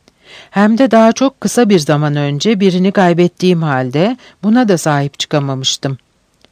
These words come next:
Şalıma sarındım ve dışarı çıkıp korkuluğa dayandım. Okyanustan vahşi at sürüleri gibi kıyıya doğru çılgınca ilerleyen köpük köpük dalgalar birbirine karışıyor,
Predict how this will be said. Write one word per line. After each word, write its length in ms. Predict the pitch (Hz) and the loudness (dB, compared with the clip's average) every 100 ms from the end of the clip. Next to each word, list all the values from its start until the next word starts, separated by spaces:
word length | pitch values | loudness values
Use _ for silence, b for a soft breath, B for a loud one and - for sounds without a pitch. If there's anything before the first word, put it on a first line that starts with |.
| _ b b b | _ b b b
Şalıma 480 | - 202 196 208 240 | -4 0 2 2 0
sarındım 680 | - 185 165 160 147 208 240 | 2 2 4 2 0 0 2
ve 160 | 185 170 | 2 0
dışarı 340 | - 196 208 | 0 0 -2
çıkıp 380 | - - 214 - | -6 -4 -6 -2
korkuluğa 640 | 185 170 - 165 170 175 | 0 0 0 0 0 0
dayandım. 600 | 170 151 143 131 127 127 _ _ _ _ _ b b - | 0 0 -2 -4 -8 -12 _ _ _ _ _ b b -6
Okyanustan 960 | 185 - 185 180 175 - 196 247 247 | -6 0 2 2 -2 -2 0 0 2
vahşi 500 | 196 196 185 226 240 | 2 2 0 -2 0
at 180 | 220 233 | 0 -2
sürüleri 560 | - 180 165 175 170 151 | -4 -2 0 0 0 -2
gibi 400 | 135 131 156 220 b b - | -4 -4 -4 -6 b b -6
kıyıya 440 | 190 196 226 220 | 0 2 2 2
doğru 260 | 196 185 196 | 0 0 -2
çılgınca 560 | 202 202 180 233 190 | -2 -2 0 0 2
ilerleyen 760 | 170 170 165 156 160 151 156 190 | 0 2 0 0 0 -2 -2 -2
köpük 360 | 185 196 - | -4 -4 -6
köpük 400 | 180 151 196 - | -4 -4 -6 -2
dalgalar 640 | 165 151 143 139 143 185 175 | 0 0 0 -2 0 -2 -2
birbirine 420 | 160 175 170 180 | -2 -2 -2 -2
karışıyor, 760 | 160 131 - - 120 127 214 | -2 -6 -6 -8 -6 -6 -8